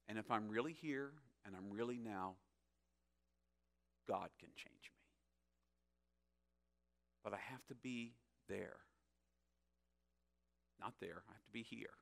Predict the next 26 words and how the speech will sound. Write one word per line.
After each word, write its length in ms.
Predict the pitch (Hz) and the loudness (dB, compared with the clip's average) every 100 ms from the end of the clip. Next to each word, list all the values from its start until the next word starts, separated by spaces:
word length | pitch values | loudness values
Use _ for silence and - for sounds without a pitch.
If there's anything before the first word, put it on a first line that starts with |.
| - | 0
<laughs> 80 | - - - - 554 - - - - - - - - - - - | 2 2 0 -2 -4 -8 -10 -10 -14 -18 -14 -14 -14 -20 6 12
No 100 | 294 | 12
one 120 | 349 | 12
even 180 | 339 311 | 12 12
called 240 | 339 330 | 12 12
me 120 | 320 339 | 12 12
out. 440 | 339 370 359 - - 339 | 12 12 12 12 0 12
Was 140 | 330 | 12
anyone 340 | 349 370 359 330 | 12 12 12 12
even 220 | 427 330 | 12 12
listening? 640 | 359 370 508 480 466 381 - | 12 12 12 12 12 12 10
<laughs> 720 | - - - - - 698 - - - 262 - - - _ _ _ - - - - - - | 8 8 6 0 0 2 6 6 4 -10 -8 -14 -16 _ _ _ -20 -20 -20 -20 -20 6
I 100 | - | 10
have 240 | 123 - 190 | 10 8 4
to 80 | 165 | 2
be 160 | 170 170 | 0 -4
here 400 | 196 233 - - - _ _ _ _ _ _ _ _ | -6 -4 -6 -6 -16 _ _ _ _ _ _ _ _
for 100 | 147 | -4
God 220 | 139 165 | 0 0
to 80 | - | 0
change 420 | - - 202 196 - | -8 -8 -8 -8 -10
me, 200 | - 117 _ _ _ _ _ _ _ _ _ _ _ _ _ _ _ _ _ _ _ _ _ - | -10 -12 _ _ _ _ _ _ _ _ _ _ _ _ _ _ _ _ _ _ _ _ _ -16
to 40 | 120 _ _ _ | -16 _ _ _
transform 720 | - 175 175 - - 175 196 | -2 0 -4 -4 -6 -6 -6
me. 200 | 127 - - - _ _ _ _ _ _ _ _ _ _ _ _ _ _ | -10 -12 -18 -20 _ _ _ _ _ _ _ _ _ _ _ _ _ _
I 40 | - | -4